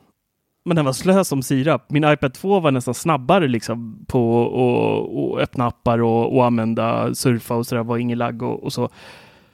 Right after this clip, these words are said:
Och sen gör ju Apple en blunder då och, och släpper då en, en, eh, semivariant strax efter med uppdaterad processor.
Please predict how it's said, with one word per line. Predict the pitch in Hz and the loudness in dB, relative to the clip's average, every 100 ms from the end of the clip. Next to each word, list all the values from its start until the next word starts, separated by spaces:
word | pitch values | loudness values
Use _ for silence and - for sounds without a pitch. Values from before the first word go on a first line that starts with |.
| _ _ _ _ _ _ - | _ _ _ _ _ _ 0
Och | 170 | 2
sen | - 185 | 2 2
gör | 185 226 | 4 4
ju | 233 | 4
Apple | 143 - 139 | 2 2 0
en | 139 | 2
blunder | 151 196 185 147 | 4 4 4 2
då | 117 113 113 _ 147 139 - | 0 -2 -4 _ -10 -10 -2
och, | 143 135 160 | 0 2 0
och | 151 | -6
släpper | - 180 - 160 | -2 -4 0 0
då | 131 123 | 0 0
en, | 123 - 160 175 185 _ | -2 -4 -10 -12 -18 _
en, | 214 156 139 | -4 0 0
eh, | 135 139 | 0 -2
semivariant | - - 180 131 131 135 185 139 - - _ _ _ | -4 -2 0 2 0 2 2 0 -4 -18 _ _ _
strax | - 131 - | -8 -8 -2
efter | 180 - 131 | -4 -2 -2
med | 131 | -2
uppdaterad | - 127 127 120 | -2 -6 -6 -6
processor. | 131 139 - 160 | -6 -6 -4 -4